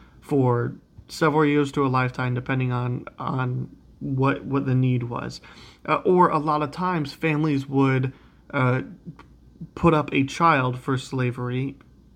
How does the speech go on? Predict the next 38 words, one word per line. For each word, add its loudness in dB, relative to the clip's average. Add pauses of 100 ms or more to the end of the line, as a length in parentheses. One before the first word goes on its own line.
(260)
as 0 (520)
a -2
means 4
of -6
income. -2 (800)
It's, -2
it's -2
not 4
the -4
way 2
that 0
we -2
think -4
about -2
it -10
today. -6
It's -6
still -2
bad. 0
It's -12
still -2
not, 2 (300)
not 0
the 2
best 0
thing, 0
but 0
it's, -6
it's -6
certainly 0
different 0
than -4
the 0
way 2
that 0
we 0
constantly -6
think -4